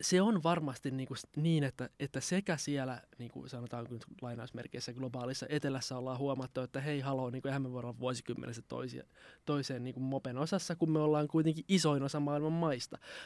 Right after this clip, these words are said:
Mutta sitten myös, äh, jos katsoo taas tältä kehitys-, kehitysyhteistyötoimijoiden sisältä, nyt ja tosi, tosi pieni subjektiivinen näkökulma itsellä esimerkiksi suomalaisiin kehitysjärjestöihin, mut jok-, mutta niissäkin niinku kasvaa tämmönen keskustelu siitä, että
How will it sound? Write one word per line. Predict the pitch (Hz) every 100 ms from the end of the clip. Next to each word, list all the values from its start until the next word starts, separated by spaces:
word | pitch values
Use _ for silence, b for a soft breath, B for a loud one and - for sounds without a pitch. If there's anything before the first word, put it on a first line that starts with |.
| -
Mutta | 151 156
sitten | - 180 160
myös, | 175 208 202 160 - B B B 143
äh, | 143 143
jos | 143
katsoo | 151 147 151
taas | 147 156 -
tältä | 147 156
kehitys-, | 180 180 165 - - - 135 -
kehitysyhteistyötoimijoiden | 175 175 - 156 - 139 - 127 135 131 127 127
sisältä, | 135 139 131 131
nyt | 127 135
ja | 131 -
tosi, | 147 147
tosi | 139 131 143
pieni | 143 131 127
subjektiivinen | 131 127 123 - 127 123 120
näkökulma | 117 123 123 123
itsellä | 120 123 135 113
esimerkiksi | 117 127
suomalaisiin | - 120 117 110 127 120
kehitysjärjestöihin, | 131 127 127 123 120 - 123 131 B B B -
mut | 147
jok-, | 165 - - 135
mutta | 160 156 160
niissäkin | 170 214 226 208 196 135
niinku | 127 127
kasvaa | 175 190 - - 113
tämmönen | - 131 135 123 120 - -
keskustelu | 180 170 - 135 - -
siitä, | - 139 135 123 127
että | 120 120